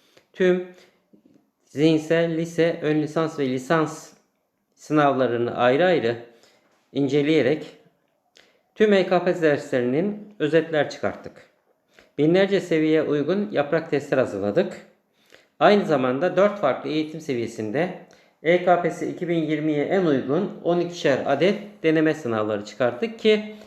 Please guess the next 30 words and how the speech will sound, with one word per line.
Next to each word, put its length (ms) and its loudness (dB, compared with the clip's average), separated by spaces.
bu 140 -2
Türkiye'de 560 0
ilk 300 -2
ve 180 2
tekti. 440 2
Ve 120 2
bu 40 -4
sınavlarımız 800 2
binlerce 420 0
öğrenci 360 0
tarafından 760 0
değerlendirildi 1120 2
ve 360 -2
bu 60 0
sınavlarla 600 0
beraber 460 2
sınavlara 560 0
girdi 520 -2
ve 60 0
mevcut 460 2
durumlarına 680 -2
en 200 2
az 240 0
altı 420 0
ile 220 0
on 280 0
beş 200 -4
puan 320 -2
eklemeler 460 -2
yapıldı. 320 -8